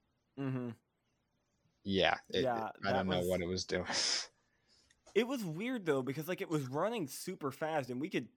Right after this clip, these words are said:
Speaker 1: like, tell it was running faster, but the intensity didn't feel that much off of what it normally is.
Speaker 2: Yeah, maybe in the back it would have felt different, but it had a pretty slow-moving line that day, so we didn't do it again. Um, the second half, it definitely felt a lot more,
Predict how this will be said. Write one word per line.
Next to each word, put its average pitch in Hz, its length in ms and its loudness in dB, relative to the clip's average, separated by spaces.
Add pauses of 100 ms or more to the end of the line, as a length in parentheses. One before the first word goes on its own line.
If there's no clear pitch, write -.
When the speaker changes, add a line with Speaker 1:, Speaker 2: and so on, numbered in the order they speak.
(140)
Speaker 1:
like, 117 100 -8 (160)
tell 214 400 -2
it 147 100 -2
was 131 180 -4
running 175 340 -2
faster, 113 640 -4 (200)
but 147 140 -2
the 147 140 2
intensity 180 640 -2
didn't 131 280 0
feel 127 220 -2
that 120 220 -2
much 123 240 -4
off 107 260 -2
of 110 100 -14
what 117 120 -6
it 98 100 -10
normally 101 440 -12
is. 73 580 -14
Speaker 2:
Yeah, 104 320 8
maybe 151 340 12
in 160 120 10
the 156 60 8
back 147 300 12
it 147 60 8
would 143 120 6
have 127 100 2
felt 139 260 10
different, 135 500 6
but 104 560 10
it 113 180 6 (120)
had 107 160 8
a 92 60 4
pretty 92 240 4
slow-moving 95 680 4
line 107 220 6
that 117 160 8
day, 120 140 10
so 95 200 0
we 90 40 4
didn't 95 180 4
do 98 120 6
it 95 60 6
again. 101 280 6 (600)
Um, 113 380 12
the 110 80 6
second 202 340 12
half, 110 240 12
it 101 80 4
definitely 101 320 8
felt 95 240 2
a 92 40 6
lot 92 220 4
more, 92 360 2